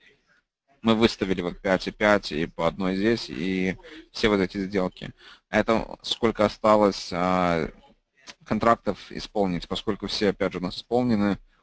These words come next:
у нас, а, указаны все нули. Правее вот field свидетельствует о том, что все, а, что все ордера исполнились. Стоп и лимит, а, торгуя стопами и лимитами, здесь тогда будут указаны уже соответствующие цены этих ордеров. Поскольку мы входили по рынку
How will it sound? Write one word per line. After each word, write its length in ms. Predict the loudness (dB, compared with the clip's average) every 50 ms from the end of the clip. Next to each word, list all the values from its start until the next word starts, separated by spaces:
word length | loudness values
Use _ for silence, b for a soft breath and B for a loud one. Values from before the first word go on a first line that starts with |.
| _ _
у 80 | -2 2
нас, 340 | 4 4 4 4 0 -6 -12 -12 -12 -14 -14 -14 _ _ -8
а, 220 | -6 -4 -2 -2
указаны 480 | -2 0 0 0 0 0 -2 -4 -4 -4
все 180 | -6 -6 -4
нули. 400 | -2 -2 -2 -2 -2 -4 -4 -6 -10 _ B B B B B B B B B B B B B B B B B B B B _ _ _ _ _ _ B B B B -2
Правее 360 | 2 4 6 8 8 8 8
вот 140 | 6 4 2
field 360 | 0 0 2 4 4 4 2
свидетельствует 600 | -2 -4 -4 -4 -4 -4 -4 -6 -6 -6 -8 -8
о 120 | -6 -8 -4
том, 220 | 0 0 0 0
что 200 | 0 -4 -8 -6
все, 420 | -4 -4 -2 0 2 2 2 0 -2 -4
а, 220 | 0 0 2 2
что 120 | 0 -2
все 180 | -4 0 2 2
ордера 460 | 2 2 2 2 4 4 4 2 0 -4 -12 _
исполнились. 600 | -16 -16 -10 _ -4 -2 0 0 0 -2 -4 -8 -10
Стоп 340 | -12 -2 0 0 0 2 2
и 40 |
лимит, 340 | 2 4 4 4 4 2 0 _ _
а, 380 | -4 0 2 4 4 4 2 2
торгуя 480 | 0 -2 -4 -2 2 4 4 6 4
стопами 480 | 4 0 0 -2 -2 -2 -2 -2 0 2
и 40 | 2
лимитами, 480 | 4 4 2 2 0 -2 -2 0 2
здесь 200 | 4 4 4 4
тогда 180 | 2 0 -2 0
будут 340 | 0 0 0 0 -2 -2 -6
указаны 400 | -6 0 0 0 2 0 -2 -2
уже 200 | -2 -2 -4 -4
соответствующие 800 | -2 -4 -4 0 -2 -2 -2 -2 -6 -6 -4 -4 -2 -2 -4 -6
цены 340 | -6 2 4 4 4 4 0
этих 280 | -2 -4 -8 -14 -16 -16
ордеров. 320 | -14 -12 -10 -12 -12 -12 _
Поскольку 380 | -14 -14 -14 -14 -14 -8 -4
мы 100 | -2 -2
входили 360 | -2 -4 -8 -6 -6 -4 -4 -4
по 220 | -4 _ 0 0
рынку 500 | 2 2 0 -2 -4 -4 -6 -6 -6